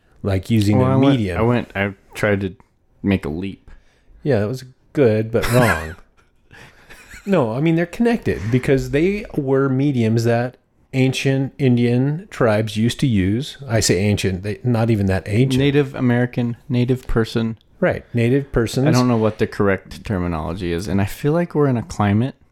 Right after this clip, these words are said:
Speaker 1: We gotta be careful.
Speaker 2: socially that really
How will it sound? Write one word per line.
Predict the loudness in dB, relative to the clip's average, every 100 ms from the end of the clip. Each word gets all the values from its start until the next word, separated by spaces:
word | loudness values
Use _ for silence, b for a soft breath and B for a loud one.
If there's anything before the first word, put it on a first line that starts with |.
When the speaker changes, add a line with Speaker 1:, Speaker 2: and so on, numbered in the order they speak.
| _ -12 -2
Speaker 1:
We | 0
gotta | 2
be | -2
careful. | -2 -4
Speaker 2:
socially | 0 0 0 0 0 2 0 -2
that | -6 -12 -18 -6
really | -2 2 2 2 -2